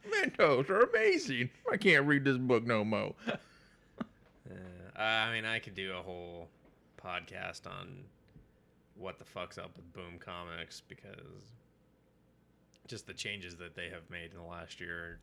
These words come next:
Speaker 2: make
Speaker 1: Staggering.
Speaker 2: me, just make me really wonder what, what are they doing? Are they in this for the long haul or, or what? Because they had a working business model. They were on the upswing, and then,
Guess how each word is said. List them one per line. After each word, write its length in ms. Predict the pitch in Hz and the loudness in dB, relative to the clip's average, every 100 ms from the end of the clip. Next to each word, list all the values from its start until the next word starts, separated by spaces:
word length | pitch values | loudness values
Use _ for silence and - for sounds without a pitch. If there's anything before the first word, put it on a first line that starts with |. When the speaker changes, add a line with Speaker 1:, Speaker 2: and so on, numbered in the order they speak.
| - | -16
Speaker 2:
make 80 | - | -4
Speaker 1:
Staggering. 540 | 101 95 101 101 107 | 2 4 4 4 2
Speaker 2:
me, 80 | 110 - - - _ _ _ _ _ | -2 -10 -20 -20 _ _ _ _ _
just 140 | - 185 | -12 -6
make 160 | 208 | -2
me 80 | 160 | 0
really 300 | 117 123 131 | 2 2 2
wonder 400 | 107 120 110 101 | 0 -2 -2 -4
what, 300 | 90 107 117 50 | -6 -6 -8 -10
what 100 | 60 | -10
are 60 | 135 | -6
they 80 | 127 | -4
doing? 320 | 98 143 107 | -2 -2 0
Are 140 | 95 | -2
they 180 | 95 98 | 0 -2
in 80 | 110 | -2
this 160 | 110 104 | -6 -8
for 100 | 104 | -8
the 100 | 90 | -6
long 340 | 90 107 131 | -4 -4 -4
haul 340 | 151 160 170 | -4 -4 -2
or, 460 | 117 95 90 90 - _ _ _ _ _ _ | -2 -2 -2 -6 -8 _ _ _ _ _ _
or 80 | - | -14
what? 440 | 101 143 104 80 50 _ _ _ | -4 0 0 0 -6 _ _ _
Because 560 | 104 - 87 87 82 - - _ _ _ _ _ - | -18 -10 -8 -8 -12 -16 -20 _ _ _ _ _ -10
they 60 | |
had 160 | 123 131 | -4 -4
a 40 | |
working 320 | 104 104 - 85 | -4 -8 -10 -10
business 340 | 82 85 82 | -10 -10 -14
model. 360 | 82 82 87 98 | -14 -12 -10 -8
They 140 | 87 | -8
were 360 | 87 85 82 - | -8 -8 -10 -12
on 180 | - 113 | -12 -10
the 100 | 120 - | -8 -8
upswing, 560 | - - 92 87 101 | -8 -10 -10 -10 -10
and 100 | 104 | -10
then, 260 | 90 87 85 | -10 -12 -16